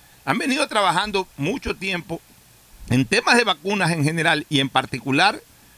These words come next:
de este tipo de, de, de virus,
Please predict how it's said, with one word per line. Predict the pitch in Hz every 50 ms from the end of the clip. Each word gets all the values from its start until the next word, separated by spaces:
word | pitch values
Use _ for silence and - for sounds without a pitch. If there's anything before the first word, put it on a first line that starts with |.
| _ _ _ _ -
de | 135 117 139 143 147 160 214
este | 220 - - 190
tipo | 127 - 165 147 - - 202 160
de, | 143 127 117 107 - - - _
de, | - 110 113 113 101 -
de | - 131 131 143
virus, | 196 240 208 156 165 -